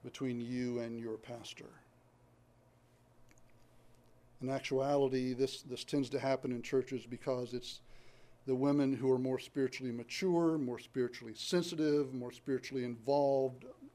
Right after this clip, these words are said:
than most of the men. Church is seen as a woman's thing, and spirituality is seen as women's work. And we'll be spending a little more time on that next week for Father's Day.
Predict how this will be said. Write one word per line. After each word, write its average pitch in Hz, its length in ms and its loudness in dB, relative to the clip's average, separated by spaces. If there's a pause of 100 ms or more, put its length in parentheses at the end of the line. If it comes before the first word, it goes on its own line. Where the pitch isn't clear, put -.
(880)
than 139 160 4
most 139 240 4
of 127 80 -4
the 123 60 -2
men. 131 260 0 (1200)
Church 160 300 0
is - 120 -2
seen 156 200 6
as 139 140 4
a 147 40 8
woman's 143 520 4
thing, 127 260 -2
and 123 80 -6
spirituality 147 840 0
is 131 100 0
seen 147 440 2
as 131 440 -4
women's 127 600 -4
work. 123 600 0 (1000)
And 135 80 -10
we'll 131 120 4
be 131 80 0
spending 131 500 0
a - 40 -10
little 127 200 0
more 123 140 -2
time 131 280 -4
on 127 100 -4
that 127 180 -4
next 127 260 -10
week 117 140 -8 (180)
for 120 160 -8
Father's 117 400 -6
Day. 117 300 -12